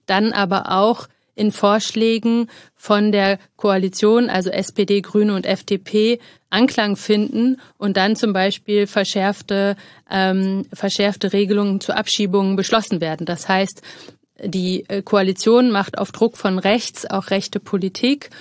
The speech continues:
Und wir sehen aber auch, und ich glaube, da denken viele von der Koalition oder wahrscheinlich, S-, also ich habe das auch schon von S-P-D-Lern und Grünen gehört, dass sie denken, wenn sie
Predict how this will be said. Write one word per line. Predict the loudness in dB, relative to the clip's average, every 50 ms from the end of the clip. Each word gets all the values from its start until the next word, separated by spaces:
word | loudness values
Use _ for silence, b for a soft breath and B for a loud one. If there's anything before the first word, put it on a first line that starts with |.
| B B B B B B _
Und | -2 0 2 2 2 2 2 0 0 -2 -4 -8 -10 b b b b b b _ _ _
wir | 2 2
sehen | 4 6 6 6 6 4 2
aber | 0 0 0 0 0 0 0 2
auch, | 4 4 4 4 2 -4 -10 -8
und | -4 -4 -4
ich | -4 -2
glaube, | 0 0 0 2 0 -2 -2
da | -2 -2 -2 0
denken | 0 0 0 0 0 -2 -2 -4 -2 -4 -4
viele | -6 -6 -4 -2 0 2 2 2 2
von | 0 -2 0 0 2
der | 2 0 0 -2 -4 _ _ _ _
Koalition | -4 -2 0 0 0 0 -2 -4 -2 0 2 2 4 2 2 0 0
oder | -2 -4 -4 -4 -4 -4 -6 -8 -10 -12
wahrscheinlich, | -12 -12 -12 -12 -12 -12 -12 -10 -10 -8 -8 -6 -4 -2 -2 0 0 0 -2 -2 -4 -6
S-, | -6 -6 -6 -6 -10 -8
also | -6 -4 -2 -2 -2
ich | -2 -2 -2
habe | -2 0
das | 0 0 0 0
auch | -2 -2
schon | 0 -2 -2 -2
von | -2 -2 -2
S-P-D-Lern | -2 -4 -6 -6 -4 -4 -2 0 2 2 2 2 0 -2 -2 -2
und | -2 -4 -4
Grünen | -2 -2 0 0 2 0 0
gehört, | -2 -2 0 2 2 2 0 -2 B B B B B B B
dass | -6 -6 -2
sie | -2 -2 0
denken, | 2 2 2 0 0 0 0
wenn | 0 0 0 0
sie | 0 0 -2 -2